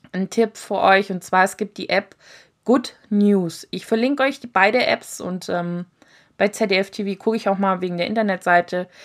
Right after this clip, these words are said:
Ich verlinke euch das alles im Blog, aber die Good News App. Und da ist es dann so, dass je nachdem, wie viel Zeit ich habe, wenn ich jetzt auch nur eine Viertelstunde in den normalen Nachrichten gewesen bin, dann gucke ich eine Viertelstunde bei den Good News,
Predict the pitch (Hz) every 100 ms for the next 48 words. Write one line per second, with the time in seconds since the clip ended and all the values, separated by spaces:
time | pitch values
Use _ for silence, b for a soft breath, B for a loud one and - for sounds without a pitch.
0 | B B - 240 240 233 214 196 185 196
1 | 185 175 190 214 - 175 175 175 180 170
2 | 175 - 262 277 226 240 240 240 - 226
3 | 226 - _ b b b b - 190 196
4 | 233 226 208 208 202 208 196 196 196 -
5 | 190 196 196 196 202 190 196 196 175 190
6 | 196 190 - 170 180 185 196 185 - 185
7 | 190 185 - 220 233 - - 214 208 208
8 | 202 202 202 190 185 185 185 202 208 196
9 | 202 - 196 196 185 190 190 180 185 196
10 | 190 B B B 180 190 - 185 202 196
11 | - 214 202 208 - 208 208 196 185 185
12 | 185 196 190 165 160 -